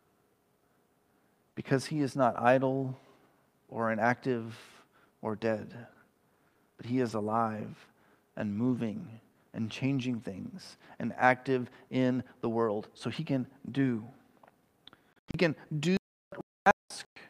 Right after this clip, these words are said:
He hears and he answers our prayers. He's not ignoring us. He pays attention to us. He listens and responds. He is able to do what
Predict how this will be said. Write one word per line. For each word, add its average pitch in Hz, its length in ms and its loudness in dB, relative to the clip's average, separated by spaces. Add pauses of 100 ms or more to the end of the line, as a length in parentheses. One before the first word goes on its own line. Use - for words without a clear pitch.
(920)
He 143 140 0
hears 151 760 2
and 131 80 -2
he 156 160 0 (220)
answers 170 560 4
our 151 180 6
prayers. - 840 -4 (540)
He's 156 180 -6
not 180 200 6 (160)
ignoring 147 520 6
us. - 440 -2
He 160 140 0
pays 170 240 4
attention 180 500 0
to 139 140 -2
us. 117 220 0 (160)
He 160 140 -2
listens 151 500 4 (160)
and 156 100 2
responds. 151 920 2 (840)
He 202 160 6
is 202 140 10
able 190 220 12
to 165 100 4
do 180 340 0
what 170 400 8